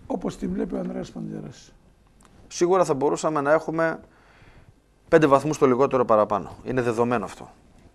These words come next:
Speaker 2: Και μιλάω για βαθμούς στην Αλεξανδρούπολη, μιλάω για βαθμούς με το Γάζορο και ακόμα, ακόμα
Speaker 1: Αλεξανδρούπολη.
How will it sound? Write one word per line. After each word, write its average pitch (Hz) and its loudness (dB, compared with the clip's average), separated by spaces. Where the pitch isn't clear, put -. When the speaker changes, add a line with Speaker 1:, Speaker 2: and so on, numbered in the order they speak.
Speaker 2:
Και 123 -4
μιλάω 123 4
για 123 2
βαθμούς 110 -4
στην - -10
Αλεξανδρούπολη, 131 -4
μιλάω 120 2
για 120 2
βαθμούς 110 -4
με 110 -6
το 98 -8
Γάζορο 131 2
και - -8
ακόμα, 143 0
ακόμα 151 2
Speaker 1:
Αλεξανδρούπολη. 160 -8